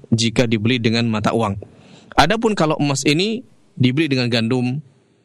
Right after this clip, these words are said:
atau beras atau kopi, selama dengan harga yang diketahui, walaupun berbeda timbangannya dan pembayarannya dengan tempo, walaupun lama, maka tidak mengapa.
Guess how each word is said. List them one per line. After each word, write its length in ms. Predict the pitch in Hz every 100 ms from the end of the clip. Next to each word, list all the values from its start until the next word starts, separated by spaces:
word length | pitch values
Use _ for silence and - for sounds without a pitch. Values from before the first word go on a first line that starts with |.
| -
atau 240 | 110 110
beras 400 | 117 131 127 -
atau 160 | 104 113
kopi, 480 | 135 120 127 127 131 - _ _ -
selama 400 | - 143 214 175
dengan 240 | 151 135 120
harga 240 | 131 127
yang 160 | 120 113
diketahui, 560 | 113 117 117 147 190
walaupun 560 | 113 120 175 202 165 123
berbeda 480 | 123 120 147 151 117
timbangannya 640 | 123 117 120 139 127 110 120
dan 160 | 123
pembayarannya 640 | 117 117 117 113 107 123 127
dengan 240 | 117 110 113
tempo, 480 | 151 139 160 196 - - - - -
walaupun 560 | 123 131 147 156 135
lama, 320 | 127 120 160 -
maka 320 | 123 120 151
tidak 160 | 147
mengapa. 320 | 151 180 147